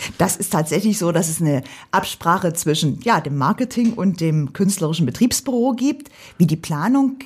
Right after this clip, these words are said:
gemacht wird. Und wir gucken, dass man verschiedene Inszenierungen mit anbietet als Theaterschnäppchen, dass man sowohl Puppentheater als auch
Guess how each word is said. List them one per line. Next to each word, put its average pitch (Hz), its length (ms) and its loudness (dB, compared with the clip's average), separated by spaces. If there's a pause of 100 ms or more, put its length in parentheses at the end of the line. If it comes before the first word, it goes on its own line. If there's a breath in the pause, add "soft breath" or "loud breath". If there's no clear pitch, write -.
gemacht 226 480 0
wird. 254 220 2 (280 loud breath)
Und 196 200 0
wir 185 140 0
gucken, 226 360 2
dass 185 240 0
man 180 320 2 (220 loud breath)
verschiedene 240 560 0
Inszenierungen 233 680 2
mit - 180 -2
anbietet 208 460 0
als - 200 0
Theaterschnäppchen, 175 720 0
dass 160 180 -2
man 151 300 0 (180 loud breath)
sowohl 156 300 2
Puppentheater 233 800 0
als - 240 0
auch - 220 -4